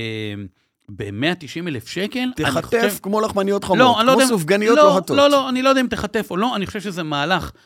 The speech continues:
Speaker 1: נהדר של מאיר, זה באמת מהלך טוב.
Speaker 2: מסכים.
Speaker 1: אני חושב שהם, זה יכניס אליהם קהל שכיום לא נכנס לאולמות תצוגה של וולבו. אני חושב שזה כן יכניס אליהם קהל, אה,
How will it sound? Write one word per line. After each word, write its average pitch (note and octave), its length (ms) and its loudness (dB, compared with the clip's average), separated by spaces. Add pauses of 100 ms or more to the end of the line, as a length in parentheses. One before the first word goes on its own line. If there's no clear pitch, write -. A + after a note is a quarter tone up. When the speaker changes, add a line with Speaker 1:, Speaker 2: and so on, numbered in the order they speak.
(280)
Speaker 1:
נהדר B2+ 760 -4 (100)
של A#2+ 260 -10
מאיר, A#2 340 -8 (380)
זה C#3 180 -10
באמת B2+ 460 -6
מהלך A#2+ 340 -10
טוב. - 180 -4
Speaker 2:
מסכים. A2 260 -4 (680)
Speaker 1:
אני E3 180 -4
חושב A3+ 460 -6 (160)
שהם, D#3+ 1500 -6 (120)
זה C3 260 -8
יכניס F3 520 -4
אליהם B3 340 -6
קהל F#3 460 -4 (120)
שכיום G3+ 600 -6 (160)
לא G3+ 340 0
נכנס A3+ 420 -6
לאולמות F#3 480 -4
תצוגה D3+ 320 -10
של C#3 140 -10
וולבו. A#2+ 340 -6 (400)
אני D3 120 -6
חושב F#3 140 -12
שזה D#3 240 -12 (100)
כן B3 220 -6
יכניס C#3 260 -10
אליהם A2+ 200 -10
קהל, A2+ 280 -10 (800)
אה, B2+ 840 -2